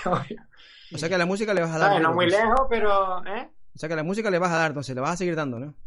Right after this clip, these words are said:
Speaker 1: Sí, esto es como hobby, yo te lo dije, yo no,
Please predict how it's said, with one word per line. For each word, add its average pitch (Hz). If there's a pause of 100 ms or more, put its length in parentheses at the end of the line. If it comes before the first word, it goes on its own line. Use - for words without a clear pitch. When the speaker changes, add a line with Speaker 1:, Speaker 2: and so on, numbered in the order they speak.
(1040)
Speaker 1:
Sí, 262
esto 151
es -
como 185
hobby, 240
yo 202
te 170
lo 170
dije, 220
yo 156
no, 151